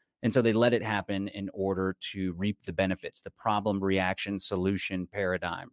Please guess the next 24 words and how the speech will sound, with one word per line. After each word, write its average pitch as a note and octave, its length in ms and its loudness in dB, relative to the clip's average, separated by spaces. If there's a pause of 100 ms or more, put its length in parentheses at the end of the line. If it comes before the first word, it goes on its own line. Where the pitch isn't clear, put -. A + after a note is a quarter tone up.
problem F#2 580 0 (480)
that's F#2 240 0
either F#2 340 2
a F2 60 -4
false F#2 280 2
flag G2 360 2
that's - 340 -4
a G2 80 -2
made A2 240 4
it G#2+ 100 2
happen, G2 380 -2
or F#2 180 -6
problem F#2 520 0
that's F2 240 -4
just, - 240 -6
"Oh, C3 140 4
this G2+ 320 -4 (420)
occurrence G#2 420 0
happened, A2+ 340 0
this F#2 120 -4
phenomenon F#2+ 420 2
happened G2 400 0
by F2 140 -2
chance," G#2+ 640 2